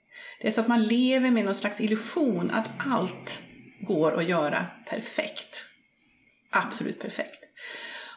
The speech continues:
Och i den så har man tagit på sig som etta någon slags ansvar för det,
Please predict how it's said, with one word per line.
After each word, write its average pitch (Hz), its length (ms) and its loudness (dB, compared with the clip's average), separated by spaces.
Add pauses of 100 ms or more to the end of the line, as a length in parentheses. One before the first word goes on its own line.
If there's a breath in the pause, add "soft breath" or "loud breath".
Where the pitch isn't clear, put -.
(160 loud breath)
Och 220 240 4 (320)
i 269 280 4
den 180 480 6
så - 160 0
har 196 80 4
man 185 140 4
tagit 208 320 0
på 330 280 4
sig 330 200 0
som 269 220 2
etta 226 420 0
någon 165 180 2
slags - 440 -2
ansvar 226 880 4
för 233 180 0
det, 170 360 4